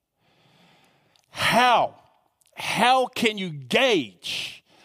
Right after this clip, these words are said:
the greatness of God's love for you right now? To, as the old hymn s-, says, "Count your blessings, name them one by one." Count your blessings,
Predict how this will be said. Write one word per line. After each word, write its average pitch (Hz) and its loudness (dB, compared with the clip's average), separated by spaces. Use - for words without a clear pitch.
the 147 -4
greatness 202 -2
of 151 -6
God's 170 0
love 175 2
for - -14
you 160 -6
right 147 0
now? 127 -10
To, 233 -2
as 208 2
the 233 0
old 202 0
hymn 220 0
s-, - -10
says, 190 0
"Count 240 -2
your 220 0
blessings, 151 -2
name 165 0
them 143 -6
one 170 -2
by 160 2
one." 156 -4
Count 240 -2
your 226 -2
blessings, 185 -2